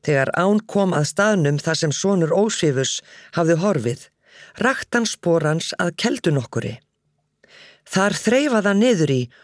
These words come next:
og fann sverðið á kafi. Hann tók sverðið upp og færði Kjartani það. Kjartan tók sverðið og lagði það niður í kistu, en umgerðin um sverðið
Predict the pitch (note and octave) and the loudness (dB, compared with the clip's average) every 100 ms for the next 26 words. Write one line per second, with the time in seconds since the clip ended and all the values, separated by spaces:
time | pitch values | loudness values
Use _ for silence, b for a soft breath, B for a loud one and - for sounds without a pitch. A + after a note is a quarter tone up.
0 | b F#3 F3+ - C4+ E3+ - - F3+ C3+ | b -2 -2 0 2 2 -2 0 0 0
1 | B2+ B2 - C3 E3+ F3+ A#2 - - _ | -4 -4 -6 -4 -2 -2 -4 -10 -20 _
2 | _ _ _ _ _ B B B B C#3+ | _ _ _ _ _ B B B B -2
3 | C#3+ - G3+ G#3+ - G3 G3+ F3 E3 A#3+ | -2 0 0 0 0 0 2 2 2 0
4 | - - - B B - A#3+ - G3 E3 | -2 -16 -20 B B -4 -2 0 0 0
5 | F3 E3 D3 C#3 C3 A#2+ A#2 - _ _ | -2 -2 -2 -4 -2 -4 -6 -10 _ _
6 | _ _ _ _ _ B B B B C4 | _ _ _ _ _ B B B B -2
7 | C4 - D#3+ - G#3+ G#3+ - E3 D3+ E3 | -2 -2 -4 0 -2 -2 0 0 0 -2
8 | E3 - b b b - F#3+ F3+ G3 F3+ | -4 -8 b b b 0 2 4 2 2
9 | D#3 D#3 E3 D3 D3 - A3 - - B2 | 2 2 2 0 -2 -2 -2 -4 -4 -6
10 | A#2 B B B B - E3+ F3+ - C#4+ | -6 B B B B -2 0 2 0 0
11 | D4 - D3 B2+ C3+ D3 E3+ - E3+ C#3+ | -2 0 0 0 -2 -2 -2 -2 -2 -4
12 | A#2+ C3+ | -2 -4